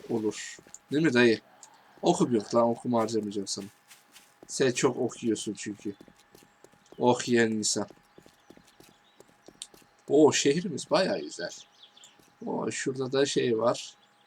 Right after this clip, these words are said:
Gördüğünüz gibi uzaklarda. Çöl binomu da var. Çöl binomu, orman binomu, yanmış orman binomu,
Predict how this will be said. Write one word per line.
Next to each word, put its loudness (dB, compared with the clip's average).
Gördüğünüz 2
gibi -4
uzaklarda. 0
Çöl 10
binomu 2
da 0
var. -4
Çöl 4
binomu, 0
orman 6
binomu, -4
yanmış 0
orman 2
binomu, -6